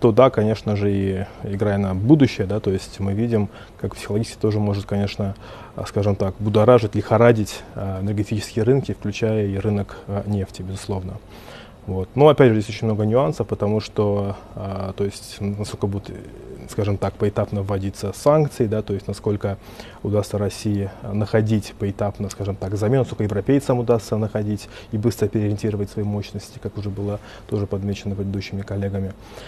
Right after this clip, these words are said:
Вот. Ну, конечно же, да, то есть, э, говорить о тотальном замещении и вообще, скажем так,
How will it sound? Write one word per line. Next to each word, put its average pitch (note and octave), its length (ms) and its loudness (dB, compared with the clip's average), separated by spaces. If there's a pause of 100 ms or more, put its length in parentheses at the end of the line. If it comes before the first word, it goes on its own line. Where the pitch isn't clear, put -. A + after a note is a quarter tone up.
(240)
Вот. G#2 380 4
Ну, C3+ 80 4
конечно B2 380 4
же, A2+ 100 0
да, G2+ 180 4
то F#2 100 -6
есть, - 260 -6
э, F#2+ 260 -2
говорить G2+ 380 0
о G2 140 -4
тотальном A2+ 600 4
замещении G#2+ 720 0
и G#2 40 0
вообще, G#2 420 -2 (120)
скажем G#2+ 280 -2
так, G2+ 180 -2